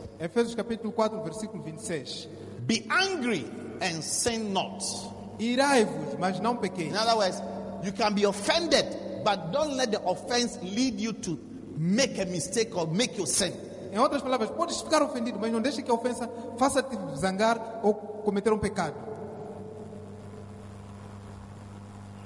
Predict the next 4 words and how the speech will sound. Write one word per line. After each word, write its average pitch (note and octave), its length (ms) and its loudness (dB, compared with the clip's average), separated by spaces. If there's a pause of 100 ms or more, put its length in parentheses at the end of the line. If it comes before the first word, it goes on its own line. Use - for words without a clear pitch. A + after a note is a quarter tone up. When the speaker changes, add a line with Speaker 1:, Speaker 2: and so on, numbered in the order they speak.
(1900)
Speaker 2:
Is A#2+ 80 -8
that A3+ 140 0
a G3 80 -4
scripture? E3+ 380 -8